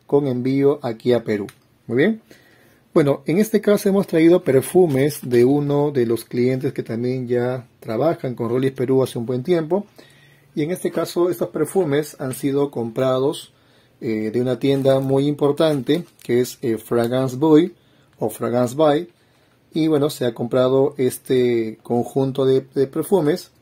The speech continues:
y hoy tenemos este lote pequeño para mostrarte cómo es en realidad que se envían perfumes desde Estados Unidos aquí a Perú. Primeramente, los perfumes son productos que son restringidos, ¿no?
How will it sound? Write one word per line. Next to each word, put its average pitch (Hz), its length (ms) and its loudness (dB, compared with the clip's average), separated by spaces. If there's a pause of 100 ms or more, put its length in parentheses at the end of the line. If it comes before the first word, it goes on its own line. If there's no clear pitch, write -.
y 135 140 -2
hoy 135 240 2
tenemos 127 500 -4
este 131 280 -2
lote 143 340 2
pequeño 156 560 -2 (400)
para 139 240 0
mostrarte 143 640 0
cómo 135 380 2
es 135 120 -4
en 143 60 -4
realidad 120 440 0
que - 120 -6
se 113 140 -8
envían 117 420 -2
perfumes 131 640 -2 (420)
desde 131 240 0
Estados 131 380 -4
Unidos 135 180 -4
aquí 117 160 -6
a - 80 0
Perú. 104 240 -6 (880)
Primeramente, 214 720 4
los 156 140 -4
perfumes 180 580 -4 (160)
son 165 400 -2 (180)
productos 147 600 -4
que 135 100 -6
son 143 300 -4 (280)
restringidos, 127 800 -2 (300)
¿no? 139 100 -4